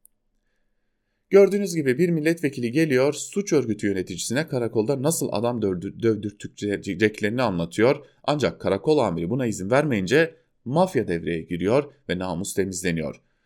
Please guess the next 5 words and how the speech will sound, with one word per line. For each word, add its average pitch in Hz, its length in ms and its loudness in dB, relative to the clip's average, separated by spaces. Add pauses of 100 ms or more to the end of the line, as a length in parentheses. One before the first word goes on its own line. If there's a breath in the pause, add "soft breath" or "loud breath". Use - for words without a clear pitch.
(120)
Bu 156 120 2
milletvekilinin 156 960 0 (100)
Erdoğan'ın 151 540 2
da 90 40 2
hemşerisi 90 680 0